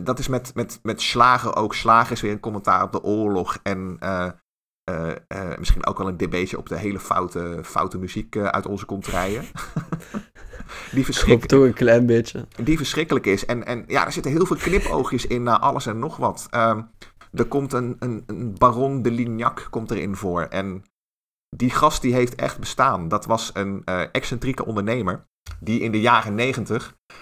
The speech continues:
Speaker 1: eh, die, die gast, die noemde zichzelf de prins de Lignac eigenlijk. En hij heeft daar heel slim baron van gemaakt.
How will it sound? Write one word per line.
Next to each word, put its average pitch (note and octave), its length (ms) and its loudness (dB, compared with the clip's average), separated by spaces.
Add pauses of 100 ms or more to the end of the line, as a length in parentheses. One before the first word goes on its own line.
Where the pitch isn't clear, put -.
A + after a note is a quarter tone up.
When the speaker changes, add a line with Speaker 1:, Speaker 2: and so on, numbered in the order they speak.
(180)
Speaker 1:
eh, F#2 420 2 (180)
die, G2+ 240 -2
die A#2+ 200 2
gast, - 520 0
die A2+ 180 0
noemde D3 180 -2
zichzelf C3 340 -2
de - 80 -2
prins E3 360 -4
de G#2 100 -2
Lignac F2+ 420 0
eigenlijk. E2 440 -4
En E2+ 100 -4
hij F2 80 2
heeft A2+ 140 -2
daar G2 80 -2
heel A#2+ 120 2
slim A#2 240 -4
baron A2+ 280 0
van G#2 140 -2
gemaakt. E2+ 400 -4